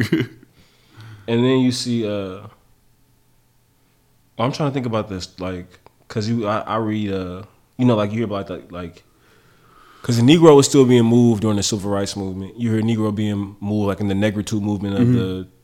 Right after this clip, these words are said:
Speaker 2: forties, I think that was, fifties. Uh,
Speaker 1: Shit, we still hear Negro use today.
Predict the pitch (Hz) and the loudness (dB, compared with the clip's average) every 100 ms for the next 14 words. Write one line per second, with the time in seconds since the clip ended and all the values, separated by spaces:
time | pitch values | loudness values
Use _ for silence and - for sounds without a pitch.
0 | _ _ - - - - - 80 107 101 | _ _ -20 -18 -18 -18 -12 -4 -2 -2
1 | 98 95 95 98 92 101 101 98 92 - | -6 -8 -8 -8 -6 -4 -6 -6 -8 -8
2 | - 107 104 101 101 - _ _ _ _ | -8 -8 -8 -10 -10 -14 _ _ _ _
3 | 95 92 90 95 113 - - 107 127 123 | -6 -6 -6 -12 -16 -12 -4 0 0 0
4 | 107 107 107 113 110 110 113 113 123 117 | 0 2 2 2 2 2 4 4 4 8
5 | 123 98 | 8 8